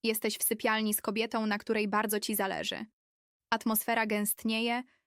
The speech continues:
czujesz to przyjemne napięcie w powietrzu, to oczekiwanie, które budowało się przez cały dzień.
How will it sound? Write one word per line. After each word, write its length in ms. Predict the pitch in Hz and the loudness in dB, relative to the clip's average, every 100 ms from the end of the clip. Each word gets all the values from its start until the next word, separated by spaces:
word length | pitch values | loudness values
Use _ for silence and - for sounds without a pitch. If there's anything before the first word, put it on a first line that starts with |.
| _ _ | _ _
czujesz 280 | - 262 247 | 0 2 2
to 100 | 240 | 0
przyjemne 440 | - 240 233 233 | -2 0 2 2
napięcie 420 | 220 208 220 220 214 | 2 0 0 0 -2
w 60 | |
powietrzu, 580 | - 208 220 - 247 247 - _ _ _ - | -2 0 0 0 -2 -2 -6 _ _ _ -4
to 140 | 233 | 0
oczekiwanie, 720 | 220 226 214 214 220 240 220 | 0 0 -2 0 2 2 -2
które 260 | - 220 208 | 0 0 2
budowało 500 | 214 214 202 214 214 | 2 2 2 2 0
się 120 | 208 | -2
przez 240 | - 202 | -4 -4
cały 300 | - 208 202 | -2 0 0
dzień. 420 | 190 190 - 208 | 0 -4 -6 -10